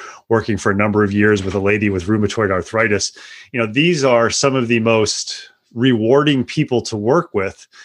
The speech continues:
you know, even more rewarding than training that runner to break three hours in the marathon or, or training, you know, somebody just to fin-, finish their first century bike ride. Because I can still remember with the, with the lady with rheumatoid arthritis, you know,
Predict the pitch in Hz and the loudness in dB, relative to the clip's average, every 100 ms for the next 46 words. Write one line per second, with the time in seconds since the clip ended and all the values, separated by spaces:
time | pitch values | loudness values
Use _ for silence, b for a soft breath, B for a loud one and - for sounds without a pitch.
0 | B B B B - 110 156 151 127 120 | B B B B -4 0 2 2 2 4
1 | 135 139 123 113 117 117 110 98 90 - | 6 6 4 4 2 2 0 -4 -4 -2
2 | 123 113 104 101 98 117 117 104 98 104 | 0 0 0 -2 0 0 0 -2 0 -2
3 | 101 127 117 107 107 104 92 92 110 120 | -2 0 2 2 0 -2 -4 -4 0 0
4 | 110 117 107 107 98 95 113 98 - 131 | 0 -2 0 0 -2 -6 -6 -8 -2 0
5 | 120 117 107 117 101 127 123 107 107 107 | 2 0 -2 -2 -2 0 0 0 -2 -4
6 | 101 - 127 - - 131 117 101 - 127 | -6 -4 -4 -4 -2 -2 -2 -6 -2 -2
7 | - 127 113 104 95 123 139 117 104 101 | 0 -2 -2 -6 -2 -2 0 0 0 -2
8 | B B B B _ 139 - 131 120 113 | B B B B _ -8 -2 0 0 -2
9 | 113 107 - 139 123 113 120 120 107 104 | -4 -6 0 2 2 2 2 2 0 -2
10 | - 113 107 104 107 104 101 - 120 117 | -2 -4 -2 -6 -2 -2 -4 -4 -2 0
11 | 107 95 117 110 110 107 95 90 127 147 | -2 -2 -2 -2 -4 -4 -4 -4 -2 0
12 | 131 - - B B B B B 127 113 | 0 -2 -6 B B B B B -4 0
13 | 107 104 101 | 2 0 -2